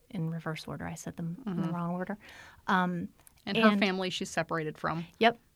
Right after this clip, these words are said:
Speaker 1: And so they are each other's family. And then they realize that they have fallen out of love.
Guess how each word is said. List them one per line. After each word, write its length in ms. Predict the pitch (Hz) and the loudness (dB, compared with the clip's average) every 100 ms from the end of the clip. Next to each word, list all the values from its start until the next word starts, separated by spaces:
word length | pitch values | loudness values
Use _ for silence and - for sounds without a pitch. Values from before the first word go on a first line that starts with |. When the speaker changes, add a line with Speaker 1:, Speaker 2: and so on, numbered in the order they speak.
| _ - | _ 0
Speaker 1:
And 580 | 208 202 190 185 196 - _ _ _ | 4 4 4 2 0 -4 _ _ _
so 220 | - - 226 | 0 4 6
they 180 | 233 226 | 8 6
are 240 | 226 226 | 8 8
each 180 | 226 220 | 6 2
other's 300 | 185 170 - | 0 0 0
family. 540 | 170 156 160 156 156 - | 0 2 0 -2 -2 0
And 160 | 202 | 2
then 180 | 202 202 | 4 4
they 340 | 196 190 190 - _ _ - | 4 2 -2 -8 _ _ -4
realize 720 | 233 277 220 190 208 226 - - - | 2 6 8 8 6 0 -8 -12 -8
that 200 | 208 202 | -6 -4
they 140 | 196 190 | -4 -6
have 160 | - 214 | -6 -6
fallen 340 | 208 190 180 | -4 -2 0
out 120 | 170 | 0
of 80 | 170 | 0
love. 380 | 262 330 - - | -2 -2 -6 -12